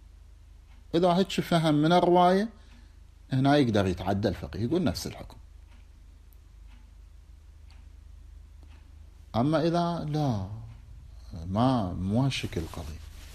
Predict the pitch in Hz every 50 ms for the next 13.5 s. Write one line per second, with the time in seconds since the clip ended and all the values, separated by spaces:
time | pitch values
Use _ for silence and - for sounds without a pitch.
0 | - - - - - - - - 80 90 92 98 110 113 110 110 107 104 113 131
1 | 160 196 196 - - 92 - - 85 90 98 98 80 78 123 - - - - -
2 | - 95 101 113 120 127 131 131 120 104 92 95 101 117 131 139 151 156 165 -
3 | - - - - - - - - - - - - - - - - - - 107 101
4 | 101 101 101 101 - - - 101 101 104 104 101 95 98 113 123 131 135 117 123
5 | 139 165 175 170 156 123 - - - - - - - - - - - - - -
6 | - - - - - - - - 104 113 131 151 160 160 - - - - - -
7 | - 151 202 233 302 208 147 - - - - - - - - 85 92 90 - -
8 | - 180 240 262 254 - - - - - - - - - - - - - - -
9 | - - - - - - 85 92 101 107 110 110 - 113 - - - 107 117 107
10 | 98 107 117 110 110 107 104 95 107 110 107 107 98 110 110 107 107 82 104 107
11 | 104 104 104 104 104 104 104 - - - - - - - - - - - - -
12 | - - - 101 101 101 104 104 101 107 107 110 - 90 87 98 104 98 98 104
13 | 87 87 104 120 143 165 180 180 180 175